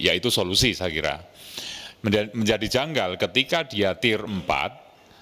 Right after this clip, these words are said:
terus kemudian tidak otomatis. Nah,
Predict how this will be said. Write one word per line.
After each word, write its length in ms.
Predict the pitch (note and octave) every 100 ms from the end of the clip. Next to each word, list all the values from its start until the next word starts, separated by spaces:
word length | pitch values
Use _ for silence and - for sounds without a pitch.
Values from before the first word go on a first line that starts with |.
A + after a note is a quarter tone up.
| - - - - -
terus 180 | G#2+ A#2+
kemudian 800 | - A2+ G#2+ F#2+ F#2+ A#2 C3 C3 C3 A#2 -
tidak 240 | G#2 G#2+
otomatis. 720 | G2 F#2+ F#2 E2+ - D#2+ - -
Nah, 240 | A2 F#2+